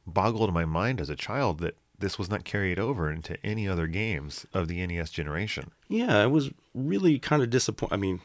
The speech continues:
Speaker 2: I know this might sound weird, but I was a little disappointed in Mario three that I was like, I mean, you could still be Mario and Luigi, one and two players, but there was no real difference. I was like, "Aw, man," like
Speaker 1: No, and as a huge Luigi guy here, I was disappointed that he moved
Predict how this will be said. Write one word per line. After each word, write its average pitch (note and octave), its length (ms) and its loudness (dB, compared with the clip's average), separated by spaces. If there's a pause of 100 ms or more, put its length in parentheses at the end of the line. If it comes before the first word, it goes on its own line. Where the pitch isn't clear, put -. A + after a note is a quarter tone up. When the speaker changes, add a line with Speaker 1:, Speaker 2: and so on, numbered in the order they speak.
(140)
Speaker 2:
I F2+ 60 0
know A#2 120 4
this A#2+ 140 2
might A#2+ 140 0
sound C3+ 220 2
weird, A#2+ 260 10
but G2+ 80 8
I G2+ 40 8
was G2 80 2
a G2+ 60 4
little A2+ 160 6
disappointed A#2 640 4
in G#2 60 2
Mario G#2+ 280 6
three B2 300 4
that G2 100 4
I F#2+ 60 0
was F#2+ 180 -2
like, F#2 320 -4
I - 60 -6
mean, G2+ 340 2
you A2 100 -2
could - 120 -10
still C#3+ 160 4
be A#2+ 120 4
Mario A2+ 320 4
and G#2 80 4
Luigi, G2+ 580 2 (140)
one G#2+ 180 2
and F#2+ 100 0
two C3 160 4
players, F#2+ 380 -2
but G2 280 -4
there A#2 140 4
was A2 160 2
no G2+ 140 2
real F2+ 240 0
difference. - 500 -6
I G2+ 80 -6
was F#2+ 160 -8
like, A2+ 160 -6
"Aw, A#2+ 200 8
man," A#3+ 380 4
like C3+ 200 0 (340)
Speaker 1:
No, C#2+ 360 -2 (120)
and A2 100 2
as D3+ 220 4
a G2 80 0
huge B2+ 400 0
Luigi F#2+ 440 -2
guy C#2 280 -4
here, D2+ 400 -4 (340)
I B2 80 4
was B2 180 4
disappointed F2 640 -2
that D2 160 -4 (220)
he E3+ 160 -4
moved A#2+ 420 2